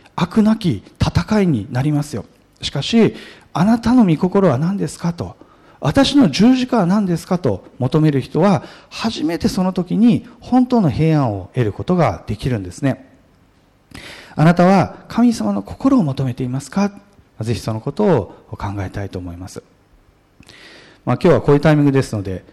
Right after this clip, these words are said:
えー、私もですね、<laughs> 昨日説教、その準備してたからこそですけど、もう幸男先生のことばっかり頭の中に浮かんでくるので、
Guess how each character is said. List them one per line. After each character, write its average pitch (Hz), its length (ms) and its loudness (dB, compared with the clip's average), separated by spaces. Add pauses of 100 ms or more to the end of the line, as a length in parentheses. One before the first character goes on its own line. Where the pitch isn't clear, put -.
(140)
え 104 80 -6
ー、 - 20 -6
私 117 280 -4
も 117 80 -4
で 98 100 -6
す - 100 -18
ね、 85 240 -6 (160)
<laughs> - 180 -20
昨 147 140 -2
日 170 80 2
説 165 220 -4
教、 113 240 -6
そ 117 100 -8
の 110 120 -4
準 139 180 0
備 110 100 -4
し - 60 -6
て 113 80 -8
た 104 100 -10
か 104 80 -6
ら 95 80 -4
こ - 120 -8
そ 110 100 -8
で 98 40 -8
す - 80 -14
け 101 60 -8
ど、 92 60 -8 (220)
も 139 80 2
う - 20 6
幸 165 160 2
男 214 60 4
先 220 120 0
生 196 100 0
の 139 60 -2
こ 135 60 0
と 127 80 -6
ば 156 80 2
っ - 60 -6
か 156 100 0
り 117 100 0
頭 135 240 0
の 135 40 -2
中 127 160 -2
に 107 60 -2
浮 - 20 -4
か 117 120 -2
ん 117 40 -4
で 113 80 -4
く 113 100 -6
る 98 80 -8
の 98 100 -10
で、 127 280 0